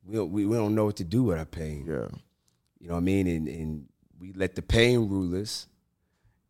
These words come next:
Speaker 1: and determine what, what kind of person we're gonna be.
Speaker 2: Yeah.
Speaker 1: Even when you see, uh, you know, kids, like you said, the two to four-year-olds, and they're happy to meet people. Um, have you ever s-, have you seen a two to four-year-old, like,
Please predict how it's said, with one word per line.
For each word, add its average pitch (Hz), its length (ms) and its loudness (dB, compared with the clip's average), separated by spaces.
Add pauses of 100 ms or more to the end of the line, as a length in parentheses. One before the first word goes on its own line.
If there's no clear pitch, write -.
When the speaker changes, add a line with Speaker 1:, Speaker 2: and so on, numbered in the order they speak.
(120)
Speaker 1:
and 92 440 2
determine 92 460 2
what, 87 260 -4
what 92 160 -16
kind 95 180 0
of 82 100 -6
person 87 360 0
we're 85 100 0
gonna 82 240 -2
be. 82 400 -2
Speaker 2:
Yeah. 65 260 -2 (200)
Speaker 1:
Even 135 260 8
when 127 120 10
you 127 120 8
see, 123 440 10 (380)
uh, 107 540 10 (100)
you 117 140 4
know, 107 120 12
kids, 101 600 10 (120)
like 98 120 0
you 95 60 -4
said, 87 340 4
the 78 40 -10
two 110 260 2
to 98 60 0
four-year-olds, 101 920 8
and 87 180 4
they're 87 100 4
happy 98 300 6
to 95 80 2
meet 95 240 2
people. 95 400 -2 (1200)
Um, 87 400 4 (180)
have 107 220 6
you 151 140 12
ever 113 120 10
s-, - 280 4
have 110 180 6
you 139 140 6
seen 147 680 10
a 107 60 6
two 151 220 4
to 135 80 8
four-year-old, 123 920 10
like, 87 240 2